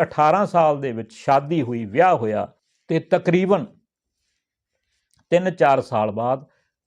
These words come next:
ਉਸ ਦਾ ਕਤਲ ਕਰ ਦਿੱਤਾ ਜਾਂਦਾ ਹੈ, ਜਦ ਕਿ ਉਸ ਦੇ ਮਾਂ-ਬਾਪ ਨੇ ਇਹ ਸੋਚਿਆ ਹੋ ਕਿ ਸਾਡੀ ਬੇਟੀ ਕੈਨੇਡਾ ਵਿੱਚ ਵਸ ਰਹੇ ਮੁੰਡੇ ਦੇ ਨਾਲ ਜੇ ਵਿਆਹ ਕਰਵਾ ਲਵੇ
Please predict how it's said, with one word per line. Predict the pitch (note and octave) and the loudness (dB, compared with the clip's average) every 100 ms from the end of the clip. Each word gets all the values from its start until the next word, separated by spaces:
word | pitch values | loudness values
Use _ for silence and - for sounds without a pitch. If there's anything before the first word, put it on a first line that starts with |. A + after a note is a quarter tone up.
| - | -2
ਉਸ | D#3 D#3 | -2 -2
ਦਾ | D3+ D3+ C#3+ _ _ _ _ | 0 -2 -2 _ _ _ _
ਕਤਲ | - F#3 G3 | -2 2 2
ਕਰ | D#3 G#2+ | 2 0
ਦਿੱਤਾ | F2 F2 - G#2+ | -2 -8 -4 -4
ਜਾਂਦਾ | F2+ E2+ - | -6 -12 -14
ਹੈ, | |
ਜਦ | F2 D#3 D3+ | -4 0 0
ਕਿ | - G3+ G3 D3+ | -2 -6 -6 -6
ਉਸ | D3 D#3+ | -6 -6
ਦੇ | - D#3+ | -6 -4
ਮਾਂ-ਬਾਪ | A#2 G#2+ C3 B2+ A#2 - | -4 -4 0 2 0 -2
ਨੇ | A2+ A#2+ | -8 -8
ਇਹ | |
ਸੋਚਿਆ | C3+ - G2 - A2 | -8 -8 -10 -8 -8
ਹੋ | A2+ | -8
ਕਿ | C3+ | -12
ਸਾਡੀ | - A2+ G#2+ A2 B2 | -12 -10 -8 -8 -12
ਬੇਟੀ | G2 G2 G2 A#2 B2 _ _ _ - | -10 -12 -12 -14 -16 _ _ _ -10
ਕੈਨੇਡਾ | C#3+ D#3 D#3 F#3 | -4 -2 0 0
ਵਿੱਚ | E3 - - - _ _ _ F#2+ | 0 -6 -14 -20 _ _ _ -6
ਵਸ | F2+ D3+ - | 0 0 0
ਰਹੇ | C#3+ C3+ A2+ C#3 C#3 - _ _ A#2 | 0 0 -2 -6 -6 -12 _ _ -6
ਮੁੰਡੇ | C3 B2+ C3 | -4 0 -2
ਦੇ | B2+ B2 | 0 -4
ਨਾਲ | G#2 G2+ A2 | -4 -6 -6
ਜੇ | G#2 A#2 | -6 -6
ਵਿਆਹ | G2+ F2+ C3+ | -6 -2 -2
ਕਰਵਾ | F3+ D3+ A#2+ G#2 | 0 0 0 0
ਲਵੇ | F#2+ F2+ F2 | -2 -8 -14